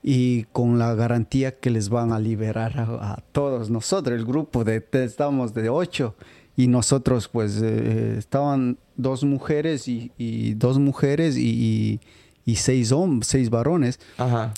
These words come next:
Speaker 1: Entonces, cuando nosotros, pues, eh, ya estábamos desesperados también y con que cada día venían con el revólver a cada uno de nosotros y nos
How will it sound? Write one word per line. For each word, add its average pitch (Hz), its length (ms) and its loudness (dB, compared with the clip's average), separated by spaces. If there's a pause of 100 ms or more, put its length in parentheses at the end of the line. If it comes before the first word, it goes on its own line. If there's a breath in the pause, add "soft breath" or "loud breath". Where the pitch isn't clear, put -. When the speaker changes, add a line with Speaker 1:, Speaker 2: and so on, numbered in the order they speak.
(120)
Speaker 1:
Entonces, 131 400 2
cuando 120 280 4
nosotros, 123 480 2
pues, 110 340 -2
eh, 123 260 0
ya 127 180 4
estábamos 120 440 0
desesperados 117 800 -2
también 117 480 2
y 107 60 0
con 131 200 -4
que 131 200 -2
cada 131 400 0
día 135 260 4
venían 131 340 2
con 127 200 0
el 123 80 2
revólver 123 500 2
a 113 60 -2
cada 135 280 0
uno 127 220 2
de 117 100 0
nosotros 123 580 0
y 113 120 2
nos 113 220 0